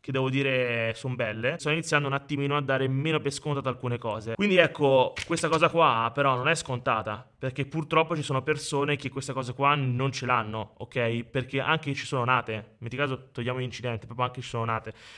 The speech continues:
Quindi visto che, ehm, non è una cosa scontata, secondo me ricordarlo nella miglior versione, quindi in maniera propositiva, non depressiva, in modalità positiva, secondo me funziona da Dio. Mi ha aiutato tantissimo a segnarmi tre cose da fare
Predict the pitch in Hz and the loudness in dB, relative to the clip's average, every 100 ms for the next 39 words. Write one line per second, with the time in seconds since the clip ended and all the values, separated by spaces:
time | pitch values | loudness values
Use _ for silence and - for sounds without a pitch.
0 | - 156 139 139 180 180 139 135 143 - | -4 -2 0 -2 -2 -2 2 4 4 2
1 | 127 127 127 123 127 131 127 135 135 - | -4 -6 -6 -4 -2 -2 -2 -2 -2 -6
2 | _ 131 127 127 127 120 - 135 135 123 | _ -8 -4 -2 -2 -2 -4 -6 0 0
3 | 113 123 151 - - - 147 156 160 151 | 0 0 -2 -4 -16 -6 -4 -2 0 2
4 | 135 131 143 143 135 131 120 120 131 156 | 2 2 0 0 2 2 2 2 2 2
5 | 147 127 123 117 - - 135 131 139 120 | 2 2 2 0 -4 -8 -2 0 0 0
6 | 120 - - 123 113 127 120 127 127 123 | -6 -6 -4 -4 -4 -4 -4 -2 -2 0
7 | 123 - - 127 127 123 123 127 110 110 | 0 -2 -10 -6 -4 -4 -6 -6 -6 -4
8 | 123 123 120 - 120 117 113 - 110 104 | -4 -4 -6 -10 -12 -8 -8 -8 -8 -6
9 | 110 110 110 - 127 127 123 120 151 - | -6 -8 -10 -8 -6 -4 -2 -2 -2 -4
10 | - 127 135 139 143 143 139 127 - 127 | -4 -2 0 0 2 2 0 -4 -2 -2
11 | 123 120 120 160 - 139 147 170 170 170 | -2 -2 -2 -2 -4 -2 2 2 2 0
12 | 165 156 151 165 - 175 175 180 127 - | 0 0 -2 -6 -6 -4 -2 0 0 -2
13 | 147 147 147 143 131 151 156 160 151 143 | 0 0 2 0 -2 -2 -2 0 2 4
14 | 143 147 139 - 123 120 123 | 4 0 -4 -2 0 2 0